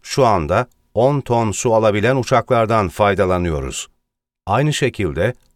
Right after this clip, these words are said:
on ton su alabilen helikopterler de yangınla mücadele envanterimizde bulunuyor. Fakat yangını söndürmekte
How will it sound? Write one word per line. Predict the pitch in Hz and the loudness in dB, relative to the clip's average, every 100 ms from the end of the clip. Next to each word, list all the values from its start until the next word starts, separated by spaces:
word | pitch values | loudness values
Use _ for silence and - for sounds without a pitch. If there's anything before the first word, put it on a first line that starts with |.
| _ | _
on | 107 135 151 | -2 0 0
ton | - 123 113 | 0 0 0
su | - 120 | 0 2
alabilen | 110 110 107 107 90 | 2 2 2 0 0
helikopterler | 107 104 107 - 110 101 107 92 76 | -2 -2 -2 0 0 2 2 2 0
de | 117 - _ _ - | -2 -4 _ _ -2
yangınla | 98 107 113 139 135 127 | 2 2 2 0 2 0
mücadele | 120 107 110 110 117 | 0 2 2 2 0
envanterimizde | 135 117 113 110 107 113 110 110 92 101 | 0 0 0 0 0 0 0 0 0 -2
bulunuyor. | 90 90 82 76 62 - - _ _ _ _ | 0 -2 -2 -4 -6 -10 -20 _ _ _ _
Fakat | - - - 254 - - - | -4 -2 0 -2 -4 -16 -4
yangını | 92 104 104 117 | 0 0 0 -2
söndürmekte | 147 131 120 110 107 104 - 98 | 0 0 0 0 0 0 0 0